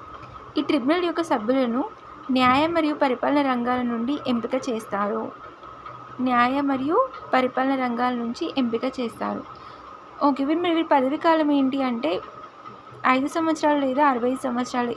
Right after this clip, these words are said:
ఏది ముందు జరిగితే అది. నెక్స్ట్, సభ్యుల పదవీ కాలం ఐదు సంవత్సరాలు లేదా అరవై రెండు సంవత్సరాలు ఉం-, నిండే వరకు ఉంటుంది. చైర్మన్కి వచ్చేసి ఐదు సంవత్సరాలు లేదా అరవై సంవత్సరాలు నిండే వరకు అయితే,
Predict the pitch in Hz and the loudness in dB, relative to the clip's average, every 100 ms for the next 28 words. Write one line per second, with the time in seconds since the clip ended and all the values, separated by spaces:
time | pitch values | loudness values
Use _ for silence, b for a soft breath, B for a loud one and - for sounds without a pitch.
0 | - 262 277 285 262 262 247 247 302 254 | -2 0 2 2 0 0 -2 0 2 2
1 | 214 285 440 B B B B - - - | 0 -4 -6 B B B B -18 -16 -18
2 | - 262 254 254 277 277 233 311 311 262 | -12 -2 -2 0 0 2 4 2 4 2
3 | 277 277 294 294 269 254 247 285 285 285 | 2 2 2 2 2 2 2 0 0 2
4 | 294 277 269 254 320 453 427 - - - | 0 2 0 2 2 0 -6 -16 -18 0
5 | 254 247 269 262 285 262 240 247 - 247 | 2 2 2 0 0 0 0 -4 0 2
6 | 254 277 240 - 254 247 262 247 226 233 | 2 0 -2 -2 0 2 2 0 -2 -2
7 | 370 453 B B B - - 262 220 208 | -4 -4 B B B -12 0 2 2 -4
8 | 190 277 - - - - 285 254 277 330 | -6 -10 -12 -16 -14 2 4 6 4 2
9 | 330 285 - 285 359 415 539 - - - | 0 -2 -2 -2 0 0 0 -8 -12 0
10 | 247 247 - 277 277 294 285 285 277 277 | 0 2 0 0 0 0 0 0 4 4
11 | 220 220 240 254 262 262 269 269 262 269 | 4 -2 -4 -2 -4 -2 0 0 0 0
12 | 269 269 285 269 269 | -2 -2 -2 -2 -2